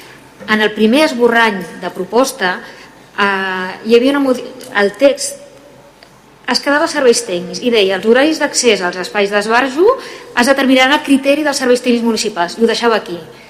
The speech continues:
Què deia l'informe de secretaria? Hombre, els serveis tècnics, com secretaria, com intervenció, el que fem són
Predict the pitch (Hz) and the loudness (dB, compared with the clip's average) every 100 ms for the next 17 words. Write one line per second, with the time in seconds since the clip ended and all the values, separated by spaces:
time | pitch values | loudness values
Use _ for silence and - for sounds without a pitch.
0 | - - - - 247 254 220 - 208 202 | -20 -16 -4 2 4 2 -2 -4 -4 -4
1 | 202 196 190 190 214 214 - 190 214 208 | -4 -4 -4 -2 0 0 0 -4 -2 0
2 | 208 240 220 185 190 - 190 180 202 226 | 0 0 -2 -4 -12 -14 -14 -8 0 2
3 | 214 190 185 180 180 190 214 208 226 208 | 0 -4 -8 -8 -6 -2 -4 -2 -4 -2
4 | 254 | -2